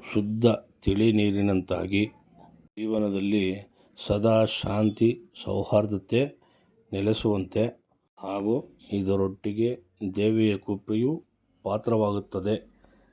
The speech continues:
ಎಂದರ್ಥ ಈ ಕವಚಾರ್ಥ. ಈ ಸ್ತೋತ್ರ, ಮಂತ್ರ, ಕವಚಗಳನ್ನೆಲ್ಲ ಪಠಿಸಿದ್ರೆ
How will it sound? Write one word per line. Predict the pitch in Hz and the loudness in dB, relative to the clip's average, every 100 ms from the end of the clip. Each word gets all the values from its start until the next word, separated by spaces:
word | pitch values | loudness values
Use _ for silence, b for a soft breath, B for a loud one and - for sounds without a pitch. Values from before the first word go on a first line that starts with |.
| b _ | b _
ಎಂದರ್ಥ | 104 107 98 95 - 107 - _ | -4 -2 -2 -6 -6 -6 -6 _
ಈ | 101 98 | -10 -6
ಕವಚಾರ್ಥ. | 95 95 95 92 87 - - - _ _ _ b b b b b b _ 107 | -4 -4 0 0 0 -4 -6 -10 _ _ _ b b b b b b _ -4
ಈ | 113 | -4
ಸ್ತೋತ್ರ, | - - - 113 123 - 120 120 123 117 - 101 | -4 -14 -2 0 0 0 2 4 2 -2 -2 -2
ಮಂತ್ರ, | 104 110 110 117 113 117 117 120 | 2 2 2 2 4 4 0 -2
ಕವಚಗಳನ್ನೆಲ್ಲ | - 101 104 - 107 107 104 107 107 120 131 143 | -4 -2 -2 0 2 2 2 0 2 0 2 2
ಪಠಿಸಿದ್ರೆ | 139 101 92 - 90 87 | 2 0 -4 -4 -2 0